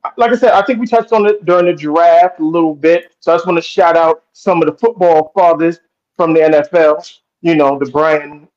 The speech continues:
uh, Griese's and the, no, the Bob Griese's, um, of the world. Uh, who else do I got here?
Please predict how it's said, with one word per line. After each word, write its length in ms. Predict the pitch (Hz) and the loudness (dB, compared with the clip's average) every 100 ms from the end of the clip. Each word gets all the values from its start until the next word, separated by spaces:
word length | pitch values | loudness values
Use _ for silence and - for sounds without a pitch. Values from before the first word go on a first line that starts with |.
| - | -4
uh, 320 | 139 135 131 | 0 2 2
Griese's 760 | 127 127 151 143 151 139 143 143 | 0 -4 -4 -4 -4 -4 -4 -6
and 200 | 123 117 | -8 -8
the, 160 | 107 - _ _ - | -10 -12 _ _ -4
no, 140 | 165 | -2
the 60 | 143 | 0
Bob 280 | 160 160 139 | 0 0 0
Griese's, 540 | 139 127 135 143 - _ _ _ _ - | -4 -4 -6 -8 -10 _ _ _ _ -6
um, 500 | 135 127 117 117 113 | 0 0 0 -2 -4
of 160 | - 139 | -4 -4
the 60 | 135 | -6
world. 560 | 131 143 139 143 165 _ _ _ _ _ | -2 0 2 0 -4 _ _ _ _ _
Uh, 520 | 147 160 131 127 120 151 | 0 2 2 2 2 0
who 220 | 165 143 | -4 -4
else 140 | 127 | -4
do 80 | 131 | -2
I 80 | 123 | -4
got 240 | 123 117 | -2 -4
here? 240 | 123 110 | -6 -14